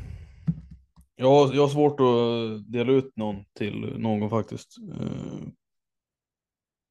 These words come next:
Det är ju målvaktssidan i så fall. <laughs> Eh, Hanna Svensson, eh, kommer ju få ta ett väldigt stort ansvar och, eh, fortsätta vara,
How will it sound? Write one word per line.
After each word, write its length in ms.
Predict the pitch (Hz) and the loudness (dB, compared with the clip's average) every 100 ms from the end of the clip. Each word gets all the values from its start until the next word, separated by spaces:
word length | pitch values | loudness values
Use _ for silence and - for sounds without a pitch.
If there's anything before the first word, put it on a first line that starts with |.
| _ _ _ _ | _ _ _ _
Det 120 | - | 0
är 80 | 131 | 4
ju 320 | 135 139 123 | 6 6 6
målvaktssidan 1700 | 117 131 131 113 110 - - - - - _ _ _ - 127 147 135 | 4 4 4 2 0 -6 -20 -20 -20 -20 _ _ _ -6 -4 0 -2
i 40 | |
så 160 | 113 113 | -2 -4
fall. 200 | 107 104 - | -4 -8 -8
<laughs> 240 | - 160 - _ - - _ _ _ | -6 -6 -8 _ -20 -20 _ _ _
Eh, 840 | - - 113 107 107 113 - - - - | -8 -6 -4 -4 -4 -6 -4 -4 -6 -8
Hanna 280 | - 135 131 | 0 2 2
Svensson, 500 | 143 143 143 113 - _ - | 2 0 0 -6 -8 _ -16
eh, 260 | - 123 | -12 -12
kommer 300 | 113 120 117 | -8 -8 -6
ju 60 | 117 | -8
få 520 | 110 110 104 104 117 139 - - | -6 -6 -4 -8 -12 -18 -20 -16
ta 200 | - 110 | -4 -2
ett 120 | 107 - | -2 -4
väldigt 300 | 113 104 101 | -6 -6 -8
stort 440 | - 107 101 - | -6 -6 -6 -12
ansvar 560 | - 104 - 98 98 - | -12 -10 -8 -8 -8 -12
och, 440 | - 113 _ - - | -16 -18 _ -18 -14
eh, 280 | 113 107 110 _ - - _ _ _ _ _ _ | -14 -14 -16 _ -20 -20 _ _ _ _ _ _
fortsätta 380 | 123 117 120 131 | -4 -2 0 2
vara, 280 | 135 120 | 4 4